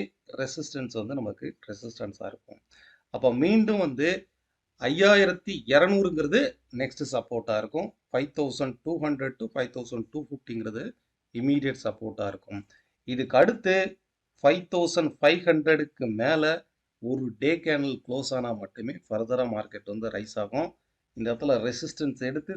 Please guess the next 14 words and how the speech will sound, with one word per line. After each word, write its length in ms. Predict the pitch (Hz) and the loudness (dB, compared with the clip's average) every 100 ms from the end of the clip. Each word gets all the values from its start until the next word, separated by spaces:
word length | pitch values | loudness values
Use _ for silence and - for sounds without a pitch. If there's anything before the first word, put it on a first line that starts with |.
| - | -8
திரும்பவும் 520 | 147 156 147 170 247 - _ _ _ | -4 -2 -2 -4 -6 -10 _ _ _
மார்க்கெட் 440 | 110 123 123 123 113 | -4 -2 -4 -6 -6
வந்து 200 | 117 139 | -6 -8
கீழே 280 | - 123 117 | -8 -4 -4
ஃபால் 320 | 107 110 113 123 | -4 -2 0 0
ஆகிறதுக்கு 400 | 110 104 - - - | 0 -4 -14 -18 -8
பாசிபிலிட்டிஸ் 600 | 104 104 107 98 98 - | -6 -6 -12 -16 -18 -16
இருக்கு. 320 | 98 - 101 - - _ _ _ _ _ _ _ _ _ _ _ _ _ _ _ _ _ _ _ _ _ | -16 -12 -12 -14 -18 _ _ _ _ _ _ _ _ _ _ _ _ _ _ _ _ _ _ _ _ _
ஓகே, 180 | 143 127 110 _ _ _ _ | -10 -8 -8 _ _ _ _
so 120 | - 123 | -8 -8
க்ரூட் 280 | - 170 190 | -4 2 6
ஆயிலை 240 | 170 147 | 6 4
பொறுத்தளவுக்கு 560 | 135 131 - 127 139 131 | -2 -10 -8 -6 -6 -6
மார்க்கெட் 420 | 117 117 131 - | -4 -4 -6 -10